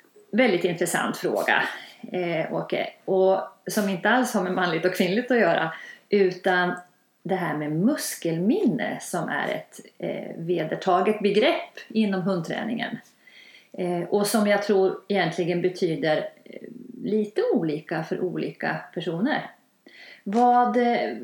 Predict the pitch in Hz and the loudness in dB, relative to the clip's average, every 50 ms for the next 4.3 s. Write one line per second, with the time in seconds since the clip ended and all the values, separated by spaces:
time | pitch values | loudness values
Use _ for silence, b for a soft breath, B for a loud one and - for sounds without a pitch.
0 | - - 175 208 214 240 247 220 - - 214 247 302 294 - - 208 285 285 277 | -10 -8 -6 -4 -2 2 2 2 2 2 2 2 2 2 2 2 2 2 2 4
1 | 277 254 254 - 302 285 - - 311 285 262 285 277 - 320 302 277 - 294 - | 2 2 2 2 2 2 2 2 2 2 2 2 0 0 0 0 0 0 2 2
2 | 359 359 370 247 - 120 185 190 233 233 233 233 262 - - 240 233 - 233 233 | 4 4 4 4 2 2 2 4 4 4 4 2 0 0 0 -2 0 2 2 2
3 | 226 233 240 226 240 233 226 - 226 - 240 226 208 214 226 220 - 233 233 233 | 2 0 0 2 2 2 2 0 -2 -2 0 0 0 0 -2 -2 -2 -2 -2 -2
4 | - - 277 - - | -2 -2 -2 0 0